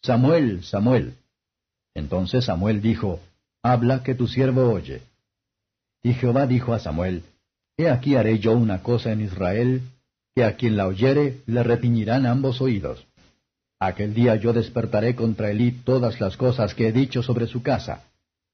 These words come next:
en comenzando acabaré también. Y mostraréle que yo juzgaré su casa para siempre por la iniquidad que él sabe, porque sus hijos se han envilecido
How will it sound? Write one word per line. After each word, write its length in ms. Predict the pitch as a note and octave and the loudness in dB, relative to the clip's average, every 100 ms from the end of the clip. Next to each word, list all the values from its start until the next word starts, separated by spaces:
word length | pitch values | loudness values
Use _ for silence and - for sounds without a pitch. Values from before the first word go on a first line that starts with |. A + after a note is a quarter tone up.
| - | -2
en 180 | C3 B2 | 0 2
comenzando 680 | A2+ A2 F#2+ C3 D#3 C3+ | 0 0 0 2 2 2
acabaré 480 | A#2 G2+ G2+ F#2+ B2+ | 2 0 -2 0 0
también. 520 | C3 C#3 A#2 F2 - - _ _ _ _ _ _ - | 0 0 0 -4 -8 -16 _ _ _ _ _ _ -2
Y 80 | A#2 | 2
mostraréle 600 | B2+ C3+ C3 D#3+ D#3+ - | 2 2 2 2 0 0
que 200 | A#2 F#2+ | 0 2
yo 180 | C#3 | 2
juzgaré 440 | C#3 B2 G#2+ G#2+ A#2 | 2 0 0 2 0
su 180 | G#2 - | -2 -4
casa 320 | A2+ G#2+ F2+ | -4 -4 -8
para 180 | C#2 C#2 | -8 -4
siempre 540 | C3 C3+ A#2 A2+ F#2 _ - | 0 0 0 -2 -2 _ -2
por 180 | A#2+ | 0
la 100 | A#2+ | 2
iniquidad 540 | B2 A#2 G#2+ G#2+ B2 B2 | 2 2 2 2 2 2
que 160 | A2+ | 2
él 140 | C3+ C3 | 2 2
sabe, 340 | A#2 D#2+ C2+ - _ _ _ _ - | -2 -4 -10 -18 _ _ _ _ -8
porque 260 | G#2 A2+ | -4 -4
sus 240 | G#2 A#2+ C3+ | -2 -2 0
hijos 300 | B2+ B2 G2+ | 0 0 0
se 120 | A2+ | 0
han 120 | A#2+ | 2
envilecido 760 | A2 G#2 G#2 G2 D3+ C3+ B2 | 2 0 -2 0 0 4 2